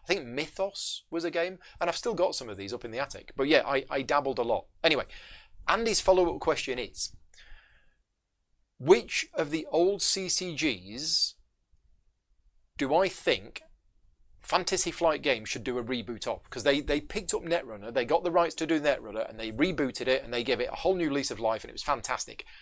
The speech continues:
And that's the question that I've asked on the Guild. So again, if you were interested, head on over to the Guild. The question is on there. I asked it earlier on today. Which old collectible card games do you think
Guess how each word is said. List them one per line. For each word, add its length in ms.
And 140
that's 180
the 80
question 320
that 100
I've 160
asked 200
on 100
the 60
Guild. 280
So 380
again, 300
if 120
you 80
were 80
interested, 500
head 180
on 120
over 160
to 120
the 60
Guild. 340
The 60
question 340
is 120
on 160
there. 200
I 100
asked 220
it 80
earlier 240
on 80
today. 300
Which 280
old 360
collectible 440
card 280
games 260
do 100
you 200
think 440